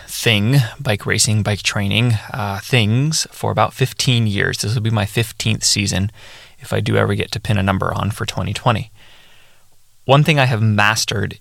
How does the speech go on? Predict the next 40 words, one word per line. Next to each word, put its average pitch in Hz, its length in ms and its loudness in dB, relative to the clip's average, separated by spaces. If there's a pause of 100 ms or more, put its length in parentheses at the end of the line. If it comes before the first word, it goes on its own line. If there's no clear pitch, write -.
is 104 540 -2
my 110 240 -2
ability 113 420 4
to - 120 -4
pick 131 220 2
up 135 100 2
my 151 120 4
body 98 440 2 (300)
and 101 180 -2
throw 110 380 2
it 113 60 6
against 101 320 2
a 104 40 -2
wall - 360 -4 (580)
over 120 680 2
and - 180 -4 (120)
over 98 560 -2 (240)
and 123 200 -4 (120)
over 101 560 -2 (300)
and 117 160 4
over 120 240 6
and 113 100 6
over 101 180 6
and 92 100 0
over 95 200 0
and 92 100 -2
over 87 220 0
and 87 100 -2
over 92 220 -4
again. 107 460 -2 (1120)
You 123 160 -2
get - 160 -4
the - 100 -4
idea. - 340 -4 (760)
And 127 160 2
every 139 200 4
time 151 220 4
I 139 80 4
do 123 340 0
that, 80 380 -2